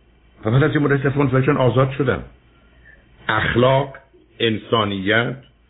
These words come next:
مهربانی، محبت، خوبی به این نوع زندگی که تو می‌کنی هیچ ارتباطی نداره. متاسفانه خیلی‌ها فکر می‌کنن این یعنی دختر خوب،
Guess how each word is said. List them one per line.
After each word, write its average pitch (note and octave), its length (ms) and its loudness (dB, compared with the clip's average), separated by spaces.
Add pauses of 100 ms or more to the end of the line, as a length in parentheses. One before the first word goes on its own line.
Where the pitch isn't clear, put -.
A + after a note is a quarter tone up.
(320)
مهربانی، G2+ 1000 0 (260)
محبت، F#2+ 800 0 (180)
خوبی G#2+ 680 -4 (440)
به B2+ 80 2
این C#3+ 240 2
نوع C3 220 4
زندگی G2+ 400 0
که A#2 120 -4
تو - 160 0
می‌کنی F#2+ 540 0
هیچ C3 480 2
ارتباطی F#2+ 540 0
نداره. D#2+ 220 -8 (2000)
متاسفانه G2+ 840 0 (120)
خیلی‌ها A#2 640 2
فکر G#2 260 -6
می‌کنن G#2+ 400 0
این D3 340 -2 (160)
یعنی G#2+ 200 2
دختر G#2 380 -2
خوب، F#2+ 300 -4